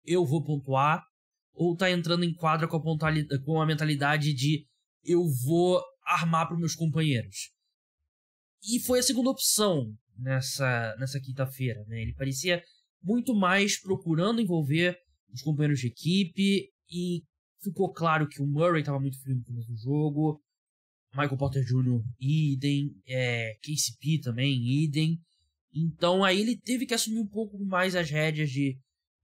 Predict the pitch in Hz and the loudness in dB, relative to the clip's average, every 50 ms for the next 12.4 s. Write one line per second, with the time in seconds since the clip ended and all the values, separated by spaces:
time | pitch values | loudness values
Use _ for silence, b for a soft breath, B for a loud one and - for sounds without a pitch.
0 | _ _ _ 120 123 135 135 170 175 160 160 151 147 143 - - 151 139 143 160 | _ _ _ -6 -6 -2 0 2 0 2 2 0 0 2 2 2 4 4 4 2
1 | 202 240 - _ _ _ _ _ - - - _ _ _ _ _ _ _ _ - | 0 -2 -6 _ _ _ _ _ -20 -20 -20 _ _ _ _ _ _ _ _ -16
2 | 113 110 123 135 143 139 143 147 139 139 139 135 131 131 - 127 117 143 147 156 | -12 -6 -2 0 2 2 4 4 2 2 2 0 0 -2 -4 -2 -2 0 0 0
3 | 151 160 156 165 156 143 - 147 147 156 156 147 139 135 120 104 - _ _ _ | 0 -2 -2 -2 -2 -2 -2 -4 -2 -2 0 0 0 0 -2 -4 -8 _ _ _
4 | _ _ _ _ _ _ _ _ _ _ _ _ _ _ _ _ _ _ _ _ | _ _ _ _ _ _ _ _ _ _ _ _ _ _ _ _ _ _ _ _
5 | _ _ _ 127 139 143 156 165 170 165 151 127 151 151 160 160 156 147 127 139 | _ _ _ -4 -2 0 2 2 2 2 2 2 2 2 4 2 2 0 0 0
6 | 139 135 123 113 110 110 _ _ _ _ _ _ - 127 135 131 135 143 143 135 | 0 0 -2 -4 -6 -12 _ _ _ _ _ _ -2 -2 0 2 0 0 -2 0
7 | 147 175 180 190 180 180 180 170 160 143 131 - - 156 160 170 180 180 160 - | 2 2 4 4 2 2 0 0 0 0 -2 -2 -2 0 0 0 0 0 -2 -4
8 | - 139 120 107 - _ _ _ _ _ _ _ _ _ 170 170 165 160 180 175 | -4 -6 -6 -6 -8 _ _ _ _ _ _ _ _ _ 0 0 2 0 0 -2
9 | - 170 180 180 196 202 - - - 190 175 151 170 165 170 165 180 165 143 131 | -4 -6 -4 -2 -2 -2 -2 -4 -6 -6 -4 0 0 0 2 0 0 -2 -2 0
10 | 160 160 160 165 151 151 151 143 143 139 131 147 135 135 - 135 135 131 131 131 | 0 2 2 2 2 2 0 0 -2 -2 -4 -4 -6 -6 -6 -4 -2 -2 0 0
11 | 135 139 139 139 139 135 - 131 127 123 123 123 120 - 120 - 117 - - - | 0 0 -2 -2 -6 -10 -8 -8 -8 -8 -8 -10 -12 -14 -16 -16 -16 -16 -8 -4
12 | 139 147 156 156 - - 160 | 0 0 0 0 -2 -2 -4